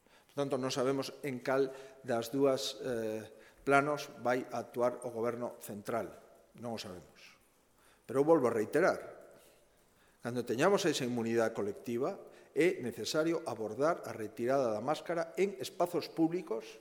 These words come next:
e, engado, en mantela en espazos pechados. Esa é a proposta que, de forma reiterada e constante, eh, plantexamos desde onte, eh, hoxe, evidentemente,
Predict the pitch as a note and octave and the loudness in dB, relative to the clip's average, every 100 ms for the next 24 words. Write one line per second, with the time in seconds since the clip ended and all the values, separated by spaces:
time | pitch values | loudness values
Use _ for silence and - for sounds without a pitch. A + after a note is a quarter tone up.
0 | - - _ _ - C#3+ C3 D#3 B2 F#2 | -20 -20 _ _ 2 4 4 4 2 0
1 | - - F3+ D#3+ D3 C#3 F3 G3 G3+ G3+ | -10 0 2 2 0 0 2 4 4 2
2 | C3 A2+ - D#3+ F3 - F#2+ - - - | -4 -6 -4 -4 -4 -8 -10 -10 -14 -16
3 | _ - - _ _ _ _ _ _ - | _ -20 -20 _ _ _ _ _ _ -8
4 | C#3 F3 B2 G2+ G2 E3 - G3+ - - | -2 0 0 -2 -2 -2 0 -2 -4 -10
5 | - - - - _ - G2+ G2 C#3 C3+ | -18 -20 -20 -20 _ -10 -8 -4 0 0
6 | A#2+ G#2 A#2 B2 B2+ - A2 G#2+ C#3 C3 | 0 -2 0 2 2 0 -4 -6 -8 -8
7 | B2+ D#3+ - - - _ _ - - - | -6 -8 -10 -18 -20 _ _ -16 -16 -18
8 | - - _ _ A#2+ A#2 A2 D#3 D#3+ C#3+ | -20 -20 _ _ -8 -6 -4 -2 -2 -2
9 | A2 A2 A#2+ D#3+ - E3 - - - - | -4 0 2 2 0 -2 -4 -12 -20 -10
10 | A#2+ G#2+ - A#2+ - D3 - - - - | -10 -8 -2 -2 -2 -4 -6 -18 -20 -12
11 | G#2 A2 A2+ A#2 B2 - C#3 | -8 -6 -4 -4 -4 -2 -2